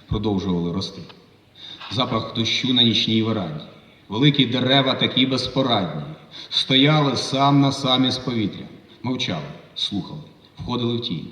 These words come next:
торкалися темряви мокрим віттям, кожним із переплетінь. Будинок спав, в його коридорах стояла любов,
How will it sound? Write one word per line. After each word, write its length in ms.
торкалися 520
темряви 560
мокрим 560
віттям, 380
кожним 420
із 100
переплетінь. 560
Будинок 380
спав, 600
в 40
його 220
коридорах 640
стояла 600
любов, 420